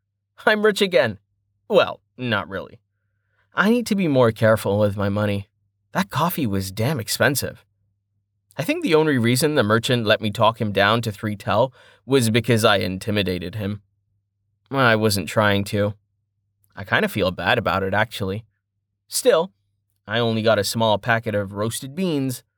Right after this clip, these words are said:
Barely enough for a cup or two. Wherever coffee grows here, it must be far away. What are the logistics of importing something from across the world when you don't have container ships or cargo planes?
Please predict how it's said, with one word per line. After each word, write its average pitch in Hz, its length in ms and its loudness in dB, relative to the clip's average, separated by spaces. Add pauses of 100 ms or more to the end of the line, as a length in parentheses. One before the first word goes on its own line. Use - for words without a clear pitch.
(760)
Barely 113 420 2
enough 98 240 -2
for 107 140 -8
a 101 80 -8
cup 113 240 -6
or 104 60 -4
two. 101 280 -12 (1160)
Wherever 127 440 2
coffee 160 360 -2
grows 156 360 2
here, 107 220 2
it 107 140 4
must 127 320 -2
be 90 160 -14
far 113 460 2
away. 95 480 0 (760)
What 104 260 2
are 175 60 4
the 156 180 4
logistics 104 720 2
of 95 160 2
importing 98 500 0
something 98 440 -2
from 90 160 -8
across 98 400 -2
the 98 80 -4
world 95 480 -4 (560)
when 113 160 4
you 110 140 6
don't 107 400 0
have 104 360 0
container 110 520 -2
ships - 440 -2 (480)
or 104 240 4
cargo 98 480 0
planes? - 540 -18